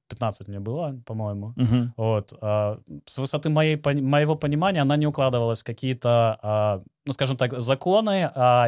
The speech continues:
Speaker 1: и особенности того, как всё это работает, оно не укладывалось, скажем так, в какие-то, а, понятные логические конструкции. Вот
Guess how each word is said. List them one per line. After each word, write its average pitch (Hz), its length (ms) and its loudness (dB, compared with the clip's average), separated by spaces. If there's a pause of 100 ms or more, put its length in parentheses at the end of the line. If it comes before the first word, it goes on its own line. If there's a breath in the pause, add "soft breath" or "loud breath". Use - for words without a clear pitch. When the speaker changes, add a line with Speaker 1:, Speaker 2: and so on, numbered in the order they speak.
Speaker 1:
и 123 320 -4
особенности 123 580 -4
того, 120 200 -2
как 113 160 -10
всё 127 140 -4
это 123 120 -4
работает, 180 440 0
оно 127 180 0
не 139 100 0
укладывалось, 135 480 0
скажем 123 240 -6
так, 123 120 -6
в - 20 -20
какие-то, 127 440 -2
а, 120 200 2
понятные 135 420 0
логические 123 540 -4
конструкции. 120 460 -8
Вот 117 180 -6